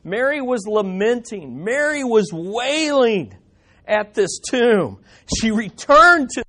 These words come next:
the tomb in order to do this. Mary felt Jesus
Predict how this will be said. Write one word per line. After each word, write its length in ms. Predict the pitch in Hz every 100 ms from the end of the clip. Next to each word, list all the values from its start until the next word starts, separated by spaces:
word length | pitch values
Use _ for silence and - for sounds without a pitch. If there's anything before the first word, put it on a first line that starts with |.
| -
the 60 |
tomb 340 | - 185 160 156
in 100 | 175
order 300 | 208 226 220
to 180 | 196
do 300 | 190 220 247
this. 240 | 240 175 - - - -
Mary 480 | 175 214 269 320 285 -
felt 360 | 233 226 170
Jesus 480 | 131 185 226 254 226